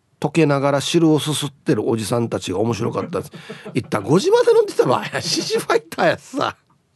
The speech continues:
はい、すいません。ウェルカムをじゃあ。内亀さん、はじめまして。ウェルカム。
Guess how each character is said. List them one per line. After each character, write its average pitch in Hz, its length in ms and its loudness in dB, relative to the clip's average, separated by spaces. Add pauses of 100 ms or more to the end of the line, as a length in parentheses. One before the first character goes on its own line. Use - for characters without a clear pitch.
(1300)
は 240 220 0
い、 196 100 -4
す 175 80 2
い 220 40 6
ま 214 100 6
せ 208 80 6
ん。 202 40 6
ウ - 40 4
ェ 220 100 10
ル 240 80 0
カ 202 100 0
ム 156 100 2
を 135 60 2
じ 123 80 4
ゃ 113 160 0
あ。 - 60 -20 (920)
内 214 260 2
亀 165 320 2
さ 117 160 -2
ん、 - 160 -10 (300)
は 233 120 0
じ 277 80 -2
め 320 80 4
ま 311 140 4
し - 100 -4
て。 131 240 2
ウ 226 80 2
ェ 311 60 4
ル 330 100 4
カ 240 160 4
ム。 135 140 -4